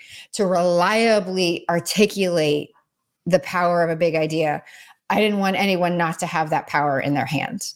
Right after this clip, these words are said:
And there was, there's, there's too many ideas for me to, uh, get hold of, like, uh, that I just wanted to be, I wanted people to be able to do that. Like, there's only one of me. I can only work with so many people one-on-one. Um,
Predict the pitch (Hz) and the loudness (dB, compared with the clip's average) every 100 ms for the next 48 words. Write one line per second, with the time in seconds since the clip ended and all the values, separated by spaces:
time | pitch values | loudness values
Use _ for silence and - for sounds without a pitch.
0 | _ 175 165 156 151 147 - - _ _ | _ 0 2 2 0 -2 -6 -14 _ _
1 | _ _ _ _ _ - - 180 175 165 | _ _ _ _ _ -6 0 2 4 0
2 | 160 - _ _ _ 185 170 - - 190 | -4 -12 _ _ _ 4 4 4 -4 2
3 | 180 170 - 254 240 233 214 202 196 190 | 4 4 2 2 2 2 2 2 2 0
4 | - 185 175 214 233 247 247 - 240 226 | 0 -2 2 2 2 0 -2 -2 0 2
5 | 226 226 - - - - 202 190 180 - | 0 -4 -10 -20 -18 -4 0 0 0 -6
6 | 190 226 202 220 214 220 214 185 156 - | -4 -2 0 0 2 2 2 -2 -4 -8
7 | - - - - - - _ - - - | -12 -10 -8 -12 -20 -20 _ -20 -18 -18
8 | - - 214 220 208 202 208 214 226 214 | -16 -8 -4 0 2 0 -2 -2 0 0
9 | 185 214 208 208 247 247 247 233 220 220 | 0 -2 0 0 0 0 -2 -2 -2 -2
10 | 208 196 202 190 208 214 - 180 170 208 | 0 0 0 -2 0 0 -2 -4 -2 0
11 | 220 262 254 233 214 202 220 208 185 202 | 2 2 2 2 0 0 0 0 0 -2
12 | 208 196 196 190 208 196 196 196 196 185 | 0 0 0 0 0 0 0 0 0 2
13 | 185 180 190 196 - - - - 196 180 | 0 0 0 -2 -8 -18 -16 -4 0 0
14 | 165 156 165 | 0 -4 -12